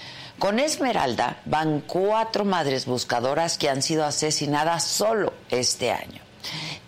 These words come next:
Todos esos crímenes siguen al día de hoy impunes. Todas las personas que buscaban siguen desaparecidas, porque en este país pasa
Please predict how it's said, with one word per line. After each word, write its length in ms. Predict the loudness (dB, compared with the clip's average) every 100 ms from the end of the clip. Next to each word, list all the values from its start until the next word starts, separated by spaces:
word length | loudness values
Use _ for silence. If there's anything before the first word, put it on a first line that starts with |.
| -2
Todos 420 | 2 2 2 2
esos 380 | 2 2 2 0
crímenes 720 | 0 0 2 2 0 -2 -6 -8 -6
siguen 600 | 0 2 2 2 0 0
al 200 | 0 2
día 180 | 2 2
de 180 | 2 2
hoy 200 | 0 -2 0
impunes. 840 | 0 0 -2 -2 -4 -6 -6 -6 -12 -10 -10 -12 -12 0
Todas 500 | 2 2 2 0 0
las 180 | -2 0
personas 680 | 0 2 2 0 -2 -6 -12 -20 -2
que 100 | 0
buscaban 760 | 0 -2 2 2 4 2 0 -8 -12
siguen 640 | -4 0 2 2 2 0 0
desaparecidas, 1160 | 0 2 0 0 0 2 0 0 -2 -4 -8 -8 -10 -10 -4
porque 320 | -2 0 0
en 120 | 2 2
este 280 | 2 0
país 420 | 0 0 2 0 -2
pasa 540 | 0 0 0 -2